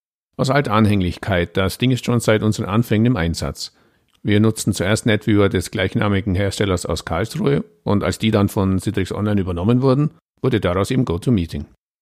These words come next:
Ansonsten kommen natürlich auch Microsoft Teams und, wenn es unbedingt sein muss und der Kunde es im Einsatz hat, Zoom zum Einsatz.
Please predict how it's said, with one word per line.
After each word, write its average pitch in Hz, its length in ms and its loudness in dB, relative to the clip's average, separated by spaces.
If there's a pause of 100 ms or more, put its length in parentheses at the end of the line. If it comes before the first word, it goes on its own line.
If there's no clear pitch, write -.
(380)
Ansonsten 110 460 0
kommen 117 180 4
natürlich 120 460 0
auch 110 220 2
Microsoft 101 520 -2
Teams 135 480 2
und, 110 380 2
wenn 98 100 -2
es 104 100 -2
unbedingt 101 280 2
sein 110 260 2
muss 135 260 2
und 104 140 -2
der 92 80 -2
Kunde 117 220 2
es 98 100 -2
im 87 80 0
Einsatz 120 440 -2
hat, 123 140 0
Zoom 101 300 -2
zum 113 140 -2
Einsatz. 80 500 -6